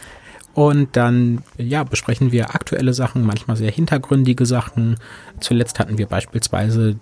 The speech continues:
den Parteitag der Grünen besprochen und was es da jetzt, ähm, friedenspolitisch und außenpolitisch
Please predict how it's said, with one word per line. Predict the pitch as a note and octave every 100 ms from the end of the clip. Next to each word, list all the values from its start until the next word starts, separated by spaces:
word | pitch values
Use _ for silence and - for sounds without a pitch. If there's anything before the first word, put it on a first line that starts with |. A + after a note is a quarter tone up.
| _ -
den | G#2+ G2+ G2+ G#2 -
Parteitag | - A2+ A2+ A2+ A2+
der | -
Grünen | G#2+ - D#3
besprochen | D3 - - B2+ - C3
und | A2
was | G2+ G2
es | A#2
da | - G#2+
jetzt, | A2 G#2+ - - - - - - _ -
ähm, | A2+ G#2 G2+ G2+
friedenspolitisch | - - D#3 C#3 - C3+ - C3 -
und | A2+ G#2
außenpolitisch | A#2+ C3 B2 A#2+ A2+ B2 A2+ -